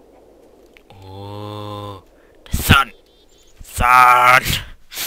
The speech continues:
Yeah. I used to have Optifine installed once before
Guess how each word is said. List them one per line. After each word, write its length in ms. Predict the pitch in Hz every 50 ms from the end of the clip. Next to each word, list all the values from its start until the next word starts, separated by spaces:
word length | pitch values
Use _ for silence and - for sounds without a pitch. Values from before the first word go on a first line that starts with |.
| - - - - - - - _ _ _ _ _ _ _ _ _ _ _ _ - _ _ _ _ _ -
Yeah. 760 | 50 50 50 - - 50 - - 50 50 50 - 50 50 50 - - _ _ _ _ _ _ -
I 100 | - 170
used 180 | 180 180 151
to 80 | - 139
have 140 | 139 139 113
Optifine 580 | 117 110 - - - - - 104 95 98 98
installed 480 | 101 98 - - - 113 107 104 101 101
once 720 | 110 110 113 113 - - - - - - - - - - _ _ _ _
before 580 | - 117 - - - 113 107 107 104 104 101